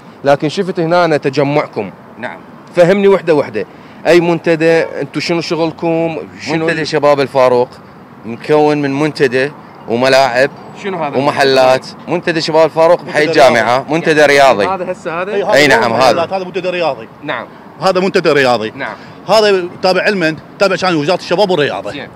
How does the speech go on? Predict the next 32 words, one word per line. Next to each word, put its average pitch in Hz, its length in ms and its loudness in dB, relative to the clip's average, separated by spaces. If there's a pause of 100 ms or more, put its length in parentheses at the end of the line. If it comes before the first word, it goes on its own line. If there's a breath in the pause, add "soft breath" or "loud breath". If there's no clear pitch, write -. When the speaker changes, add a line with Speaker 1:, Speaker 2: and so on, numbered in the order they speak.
(100)
Speaker 3:
بعدين 196 180 2
تحول 214 320 0
للمالية. 123 580 -2 (120)
Speaker 1:
زين. 117 180 -14
Speaker 3:
اجى 240 120 -4
واحد 202 280 0
مستثمر 226 380 -4
اجى 156 160 -2
اخذه. 110 300 -8 (300)
Speaker 1:
زين. 117 200 -14
Speaker 3:
يعني 175 220 -4 (320)
يوميا 277 360 2
يجي 226 200 2
يهددنا، 175 480 2
انتوا 240 180 -4
طلع 226 200 -4
تطلعون 240 440 0
ولا 202 200 0
عجب 180 140 -4
شفر 214 280 0
عليكم، 214 340 0 (260 loud breath)
يوم 277 160 4
من 233 100 0
الايام 240 320 2
اجى 208 120 -2
خلي 233 160 -2
الشفر 240 300 0
هنا، 226 160 0
قال 233 320 0
انا 208 180 2
لا 226 360 2
اشيلكم، 131 360 -4